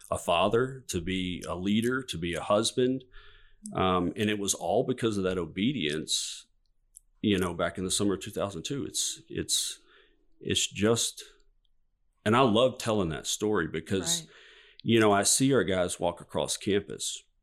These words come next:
Speaker 1: and they all come here for the same reason. They all come here to play baseball.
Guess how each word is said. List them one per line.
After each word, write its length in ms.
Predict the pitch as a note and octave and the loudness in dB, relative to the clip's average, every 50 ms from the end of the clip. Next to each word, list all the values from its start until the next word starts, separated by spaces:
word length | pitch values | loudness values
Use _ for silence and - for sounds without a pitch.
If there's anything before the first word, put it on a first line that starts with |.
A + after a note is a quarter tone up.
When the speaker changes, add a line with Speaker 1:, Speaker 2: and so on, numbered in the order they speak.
| _ _ _ _ _ _ _ - - - - | _ _ _ _ _ _ _ -12 -10 -6 0
Speaker 1:
and 140 | - A#2 G#2+ | 2 4 4
they 140 | G#2+ G#2 G2+ | 6 6 6
all 160 | G2 A#2 B2+ | 4 4 2
come 260 | B2+ - B2+ A#2 G#2+ | 2 2 2 2 2
here 180 | F#2+ F2+ G#2 G2 | 2 2 0 -2
for 180 | - - F#2 F2 | -2 -4 -6 -4
the 100 | E2+ D#2+ | -2 -2
same 360 | - - F#2+ F2+ F2+ E2 D#2+ | 0 0 2 2 0 0 0
reason. 380 | D2+ D#2 C#2+ C#2 - - - - - _ _ _ _ _ - _ _ - | -2 -4 -6 -8 -12 -14 -18 -20 -20 _ _ _ _ _ -20 _ _ 0
They 120 | F2+ F2 | 2 4
all 160 | F#2 G2 G2 | 6 4 4
come 220 | G2 - G#2 F#2 E2+ | 2 2 -2 -2 0
here 120 | F2+ F2 | -2 -4
to 60 | D2+ | -8
play 200 | D2 - E2 D2+ | -8 -6 -4 -4
baseball. 540 | C#2 - A1 A#1+ - - - - - - - | -4 -6 -8 -10 -10 -12 -12 -12 -14 -14 -16